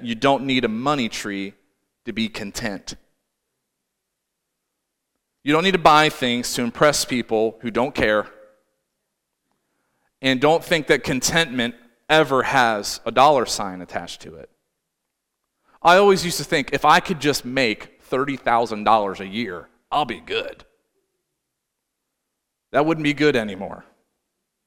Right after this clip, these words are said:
I used to think, if I could only achieve this, and now I've realized I, I'll never achieve that. But it doesn't mean I'm not content,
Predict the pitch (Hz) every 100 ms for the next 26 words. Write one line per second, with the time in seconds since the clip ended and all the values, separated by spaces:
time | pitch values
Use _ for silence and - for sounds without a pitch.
0 | _ _ _ _ _ _ _ - 156 175
1 | 185 - 165 160 170 175 180 208 220 254
2 | 220 - 254 214 220 247 165 - - -
3 | - _ _ _ _ _ _ _ _ 151
4 | 170 165 151 170 147 139 156 156 156 156
5 | 156 165 117 - 107 92 82 - _ _
6 | _ _ _ _ _ _ - 139 135 190
7 | 208 214 175 165 139 131 131 98 120 110
8 | 151 127 82